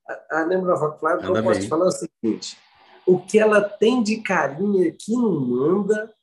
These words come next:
Speaker 1: aquilo é muito propaganda enganosa.
Speaker 2: Ela anda
Speaker 1: Eu,
Speaker 2: muito.
Speaker 1: eu pus lá, a luz tava fraca, fui perdendo uma a uma. Eu cheguei a botar o quê?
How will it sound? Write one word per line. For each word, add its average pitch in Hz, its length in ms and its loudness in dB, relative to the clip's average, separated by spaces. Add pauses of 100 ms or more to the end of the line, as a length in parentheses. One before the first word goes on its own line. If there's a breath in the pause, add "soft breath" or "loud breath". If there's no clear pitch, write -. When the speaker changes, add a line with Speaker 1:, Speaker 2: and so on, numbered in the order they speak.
(340)
Speaker 1:
aquilo 196 520 -4
é 214 100 2
muito 202 880 2
propaganda 196 680 -2
enganosa. 117 600 -8 (720)
Speaker 2:
Ela 95 200 -4
anda 101 160 -4
Speaker 1:
Eu, 101 60 -2
Speaker 2:
muito. 139 300 0
Speaker 1:
eu 196 140 4 (100)
pus 202 280 4
lá, 147 460 2
a 147 100 -2
luz 180 180 -2
tava 175 280 -4
fraca, 143 760 -8
fui 156 140 -4
perdendo 151 440 -2
uma 143 200 -4
a 110 80 -2
uma. 135 460 -4 (340)
Eu 123 140 -4
cheguei 147 280 -2
a 202 40 0
botar 165 320 -2
o 185 160 -4
quê? 110 320 -4